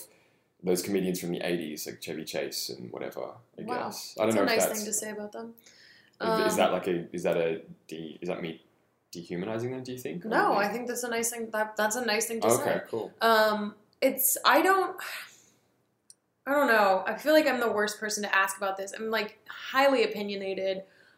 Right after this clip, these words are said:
Speaker 2: on issues that, like, social issues.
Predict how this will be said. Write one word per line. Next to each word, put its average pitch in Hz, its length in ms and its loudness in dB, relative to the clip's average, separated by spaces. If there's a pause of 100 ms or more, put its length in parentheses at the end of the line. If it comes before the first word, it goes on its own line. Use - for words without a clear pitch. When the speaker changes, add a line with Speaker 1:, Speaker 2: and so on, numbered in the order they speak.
(160)
Speaker 2:
on 190 540 -2 (1000)
issues 202 640 -4 (120)
that, 196 160 -4
like, 190 180 -2
social 196 440 -2
issues. 190 580 -8